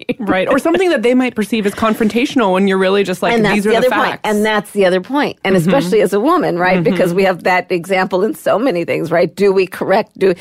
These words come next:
Speaker 2: is it gonna be interpreted as, as, uh, you know, challenging someone as opposed to just, you know, kind of, um, expecting that, that we will be honest and not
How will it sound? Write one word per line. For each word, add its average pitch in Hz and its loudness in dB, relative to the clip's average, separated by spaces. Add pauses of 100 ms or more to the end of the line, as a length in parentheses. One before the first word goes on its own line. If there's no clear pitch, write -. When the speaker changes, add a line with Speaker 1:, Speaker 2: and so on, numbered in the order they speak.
(160)
Speaker 2:
is 185 0
it 190 0
gonna 175 0
be 170 0
interpreted 165 -2
as, 160 0 (340)
as, 165 0 (160)
uh, - -2 (100)
you 196 0
know, 151 -2 (340)
challenging 196 0
someone 160 -2
as 151 -2
opposed 160 -2
to 165 -2
just, 156 -6
you 175 -2
know, 147 -4
kind 156 -4
of, 160 -8
um, 147 -6
expecting 156 -4
that, 151 -4
that 160 -2 (220)
we 156 0
will 147 0
be 151 -4
honest 156 -4
and 143 -6
not 147 -2